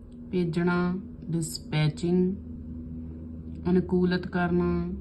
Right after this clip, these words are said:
ਕਸਟਮਾਈਜ਼, ਮਨੋਰਥ ਜਾਂ ਉਦੇਸ਼ ਨੂੰ, ਮੋਟਿਵ, ਯੋਗ, ਐਲੀਜੀਬਲ,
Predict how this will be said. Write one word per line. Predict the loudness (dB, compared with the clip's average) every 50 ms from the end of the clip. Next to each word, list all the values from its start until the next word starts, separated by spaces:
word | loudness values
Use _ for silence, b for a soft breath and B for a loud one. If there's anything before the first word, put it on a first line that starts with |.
| -8 -10 -10 -8 -4 0
ਕਸਟਮਾਈਜ਼, | 0 2 2 0 0 2 4 6 6 6 6 6 6 6 6 6 4 4 2 -2 -6 -8 -8 -8 -8 -8 -6 -6 -8 -8 -8 -8 -8 -8 -8 -8 -8 -8 -8 -8 -8 -4 -2 0
ਮਨੋਰਥ | 2 4 6 6 6 6 6 4 2 2 0 0
ਜਾਂ | 2 4 4 2
ਉਦੇਸ਼ | 2 0 0 2 4 4 4 4 2 2 2
ਨੂੰ, | 4 4 6 6 4 2 0
ਮੋਟਿਵ, | -4 2 4 4 4 6 4 2 2 2 0 0 0 -2 -4 -6 -10 -12 -14 -14 -14 -14 -14 -14 -14 -14 -12 -12 -12 -12 -12 -12 -12 -12 -12 -12 -14 -14 -14 -14 -14 -14 -14 -14 -8 -6
ਯੋਗ, | -2 2 4 6 8 8 10 8 8 6 4 -2 -10 -12 -14 -14 -14 -16 -14 -16 -16 -14 -14 -14 -14 -16 -14 -6 0 4
ਐਲੀਜੀਬਲ, | 6 6 6 6 6 4 2 2 4 2 2 2 2 2 0 -2